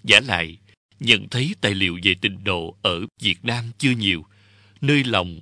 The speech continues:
ấp ủ tâm nguyện, mong muốn góp sức vào việc phiên dịch để phổ biến. Vào năm hai nghìn lẻ hai, nhân lúc an cư tại trường hạ chùa Bửu Liên,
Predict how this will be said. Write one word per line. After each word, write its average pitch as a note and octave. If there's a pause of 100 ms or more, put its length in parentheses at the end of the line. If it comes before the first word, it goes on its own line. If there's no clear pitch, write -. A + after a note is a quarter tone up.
ấp F3
ủ F#2
tâm C#3 (100)
nguyện, E2+ (320)
mong A#2
muốn A#2+
góp E3+
sức -
vào G2
việc F#2
phiên C#3
dịch G2 (260)
để G#2+
phổ F2
biến. A#2 (760)
Vào G2+
năm G#2+ (220)
hai C#3
nghìn G2+
lẻ F2
hai, A2+ (500)
nhân D3
lúc D#3+ (100)
an B2
cư B2
tại G2
trường F#2
hạ F2
chùa G2
Bửu F#2
Liên, B2